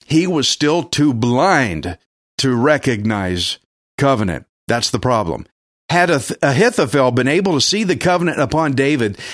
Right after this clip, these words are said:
then he would have said, "Do not touch this king. Don't mess with David. He's not gonna be uprooted from that throne. That's God's promise on him.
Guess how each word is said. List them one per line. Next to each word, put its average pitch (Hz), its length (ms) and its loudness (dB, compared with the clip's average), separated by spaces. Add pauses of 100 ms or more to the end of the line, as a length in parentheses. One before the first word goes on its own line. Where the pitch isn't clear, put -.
then 131 160 0
he 170 160 0
would 233 200 0
have 208 120 0
said, 165 540 0
"Do 180 240 2
not 202 280 0
touch 190 280 2
this 170 180 -2
king. 160 400 -2 (400)
Don't 156 300 2
mess 214 320 0
with 160 200 0
David. 127 360 0
He's 135 320 0
not 160 300 0
gonna 165 180 0
be 143 460 -2
uprooted 143 560 0
from 127 200 0
that 117 200 0
throne. 151 400 0
That's 120 260 0
God's 131 400 0
promise 196 540 0
on 131 180 0
him. 113 360 0